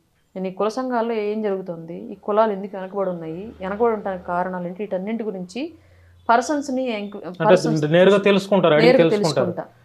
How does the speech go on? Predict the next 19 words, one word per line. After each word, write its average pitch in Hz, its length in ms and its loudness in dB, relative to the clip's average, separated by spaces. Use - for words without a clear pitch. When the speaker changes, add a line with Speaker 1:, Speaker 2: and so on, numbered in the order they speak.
Speaker 2:
మ్మ్. 151 300 -2
Speaker 1:
ఏదన్నా 214 300 -2
ఒక 208 120 -4
ఎడ్యుకేషన్, 226 840 -2
స్కూల్స్లోకి 240 680 -2
వెళ్ళి 202 160 -2
మాట్లాడాలి, 190 600 -4
చేయాలి, 180 220 -6
ఏదైనా 185 260 -6
ఒక 180 100 -10
ఎడ్యుకేషన్ 196 380 -6
సిస్టమ్ 185 320 -12
మీద 190 100 -12
మాట్లాడాలి 175 500 -8
అనుకుంటే 165 360 -14
అందరూ 269 420 0
క్యాలిక్యులేషన్స్ 262 680 2
మాట్లాడు 202 440 2
అంటారు. 165 360 -6